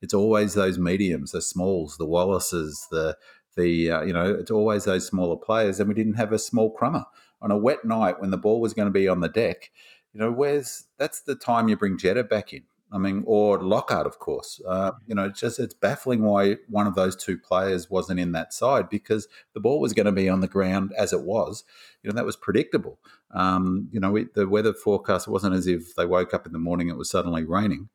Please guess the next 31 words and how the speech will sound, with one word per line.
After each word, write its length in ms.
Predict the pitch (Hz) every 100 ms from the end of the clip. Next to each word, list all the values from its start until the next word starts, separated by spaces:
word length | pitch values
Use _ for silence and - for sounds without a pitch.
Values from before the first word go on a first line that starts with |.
| _ _ -
Uh, 240 | 87 85
we 160 | 85 92
talked 280 | - 95 95
about 280 | 87 90
it 180 | 90 -
four 200 | - 101
days 200 | 95 92
previously 640 | - 101 113 117 - 78
that 100 | 73
it 80 | -
was, 280 | 76 76 76
um, 300 | 82 78 82
gonna 200 | 78 76
be 140 | 78
raining. 380 | 73 76 73 71
So 320 | - 95 90 85 - _ _ _
it, 200 | 95 -
it's 260 | 95 92 -
just, 300 | 113 - - _
yeah, 160 | 92 73 -
it, 240 | 85 78
it's 460 | - 87 - - _ _
really 340 | 95 101 101 92
confusing 640 | - 82 - 87 82 76
as 140 | 76 -
to 120 | 85
what 200 | 78 80
the 80 | 73
logic 380 | 76 78 87 - _ _
was. 340 | 82 80 82
And 340 | - 92 92